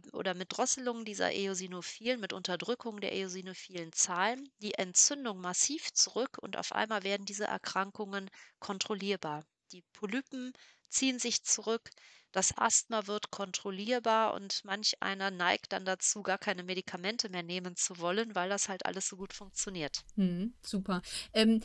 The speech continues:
Speaker 2: Sie geben mir sofort das nächste Stichwort, das ist ja wie abgesprochen hier. <laughs>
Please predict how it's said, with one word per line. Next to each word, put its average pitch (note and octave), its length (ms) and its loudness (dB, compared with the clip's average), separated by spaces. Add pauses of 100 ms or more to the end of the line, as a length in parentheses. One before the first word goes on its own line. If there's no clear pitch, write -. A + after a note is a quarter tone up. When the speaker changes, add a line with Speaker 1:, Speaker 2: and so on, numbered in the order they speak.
(120)
Speaker 2:
Sie G#3 140 0
geben C#4 200 6
mir C#4+ 160 8
sofort B3 320 4
das C#4 120 6
nächste C4 300 4
Stichwort, - 580 4
das C4+ 140 0
ist B3 140 2
ja A#3 80 4
wie A3 100 2
abgesprochen - 640 0
hier. F#3 260 6 (220)
<laughs> - 180 12